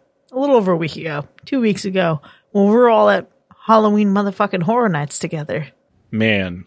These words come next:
Speaker 2: always fun. I love Halloween Horror Nights, but it's always good to go with a good group.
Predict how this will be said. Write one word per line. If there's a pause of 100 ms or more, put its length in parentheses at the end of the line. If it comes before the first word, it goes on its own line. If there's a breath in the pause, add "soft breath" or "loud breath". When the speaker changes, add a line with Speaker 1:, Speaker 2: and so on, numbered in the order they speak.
Speaker 2:
always
fun.
I
love
Halloween
Horror
Nights,
but
it's
always
good
to
go
with
a
good
group.